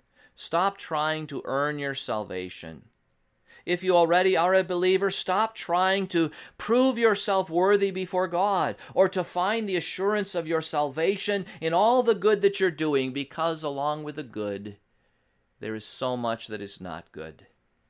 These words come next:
Instead, start looking away from yourself.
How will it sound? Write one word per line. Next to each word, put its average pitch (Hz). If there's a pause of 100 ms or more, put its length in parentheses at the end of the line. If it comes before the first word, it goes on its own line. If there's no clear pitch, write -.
(880)
Instead, 135
start 127
looking 135
away 117
from 117
yourself. 80